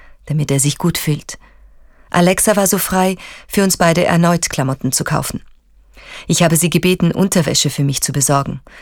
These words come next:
Ein merkwürdiges Gefühl. Ich würde so etwas lieber selber erledigen. Aber ich will nicht weg von Paul.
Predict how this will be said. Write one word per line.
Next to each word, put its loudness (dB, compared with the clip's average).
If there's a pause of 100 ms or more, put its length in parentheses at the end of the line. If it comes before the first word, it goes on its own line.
(760)
Ein 2
merkwürdiges 0
Gefühl. -6 (460)
Ich -8
würde 2
so 2
etwas 2
lieber 4
selber 2
erledigen. -4 (680)
Aber 0
ich 0
will 0
nicht -2
weg -4
von -4
Paul. -12